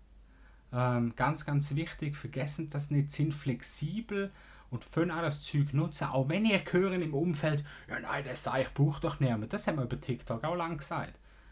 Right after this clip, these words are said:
Aber es ist Blödsinn, um es nicht anzuschauen. Ich, für mich ist es im Moment nicht relevant.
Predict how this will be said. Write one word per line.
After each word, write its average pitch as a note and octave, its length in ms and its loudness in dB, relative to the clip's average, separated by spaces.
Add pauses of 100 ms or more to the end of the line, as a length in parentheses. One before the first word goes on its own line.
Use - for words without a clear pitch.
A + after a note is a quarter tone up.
(120)
Aber A#2+ 300 -4 (340)
es - 100 -10
ist C#3+ 140 -6
Blödsinn, C3 560 0
um B2 80 -2
es - 120 -8
nicht A#2 260 -4
anzuschauen. C#3+ 560 -2 (160)
Ich, A2+ 120 -6
für - 180 2
mich G3+ 360 8
ist F3 140 0
es - 60 -2
im D3 100 8
Moment B2+ 320 4
nicht A#2 200 2
relevant. A2+ 680 2